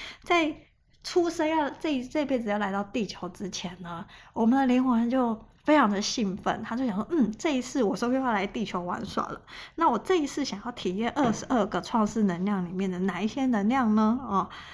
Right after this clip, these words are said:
那他就会决定好他这一辈子想要体验的哪些能量，然后他当然有他非常擅长的一些，呃，已经很熟悉的能量，就是他的潜能，他就会带来。还有一个就是说，他想要去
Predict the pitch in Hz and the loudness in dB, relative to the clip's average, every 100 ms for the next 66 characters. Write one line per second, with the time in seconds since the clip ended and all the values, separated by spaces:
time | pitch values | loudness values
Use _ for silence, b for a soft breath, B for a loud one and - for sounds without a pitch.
0 | B - 262 233 214 - - 240 254 240 | B 2 4 4 2 -6 -4 0 2 0
1 | 226 170 165 226 180 - - _ _ - | -2 -6 -4 -6 -4 -8 -12 _ _ -6
2 | 196 220 196 196 175 175 175 180 190 180 | 0 2 2 2 0 -6 -6 -6 -6 -6
3 | 170 190 175 175 - - 185 175 180 185 | -2 -2 -2 -4 -6 -2 -2 -2 -4 -6
4 | 175 B B B 196 190 196 196 196 196 | -6 B B B 2 4 4 2 -2 2
5 | 233 226 180 208 208 226 196 190 226 202 | 4 4 2 0 0 2 0 0 2 2
6 | 190 170 175 196 202 196 196 - 185 170 | 0 -4 0 0 0 0 -2 -2 -4 -4
7 | - 190 285 269 196 190 240 202 170 180 | -6 -2 2 2 2 0 2 2 2 -2
8 | 202 208 208 196 185 185 - 185 220 202 | -2 0 2 0 -2 -6 -6 -6 -6 -8
9 | 208 202 190 190 190 180 - - - B | -4 0 0 -2 -4 -8 -8 -12 -14 B
10 | B - 320 269 254 233 254 247 240 320 | B 0 4 4 2 0 0 0 -2 0
11 | 302 202 185 220 226 - 240 214 | 0 -2 2 0 0 -2 -2 -2